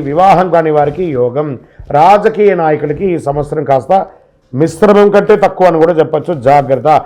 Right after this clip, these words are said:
ప్రజాక్షేత్రంలో వెళ్ళేటప్పుడు నోరు అదుపులో పెట్టుకొని ఏం మాట్లాడాలో జాగ్రత్తగా మాట్లాడండి.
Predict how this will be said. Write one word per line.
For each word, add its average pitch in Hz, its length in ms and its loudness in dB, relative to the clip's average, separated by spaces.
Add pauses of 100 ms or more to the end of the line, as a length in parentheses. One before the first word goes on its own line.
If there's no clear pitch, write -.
(260)
ప్రజాక్షేత్రంలో 185 800 -2
వెళ్ళేటప్పుడు 160 440 -4 (120)
నోరు 170 240 -2
అదుపులో 160 360 -4
పెట్టుకొని 175 380 -4 (480)
ఏం 190 100 -2 (100)
మాట్లాడాలో 190 400 -2 (140)
జాగ్రత్తగా 180 460 -2 (360)
మాట్లాడండి. 143 600 -4